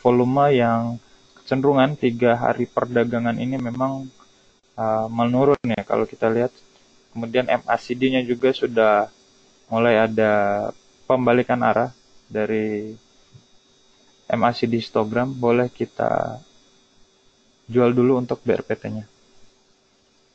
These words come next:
Kemudian Bapak Hendrali yang menanyakan Asri, Sril, dan Sochi.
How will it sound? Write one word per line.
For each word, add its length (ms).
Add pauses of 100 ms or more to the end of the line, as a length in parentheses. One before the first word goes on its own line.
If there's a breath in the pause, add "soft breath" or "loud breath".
(2500)
Kemudian 320
Bapak 240
Hendrali 400
yang 160
menanyakan 400
Asri, 400
Sril, 320
dan 320
Sochi. 480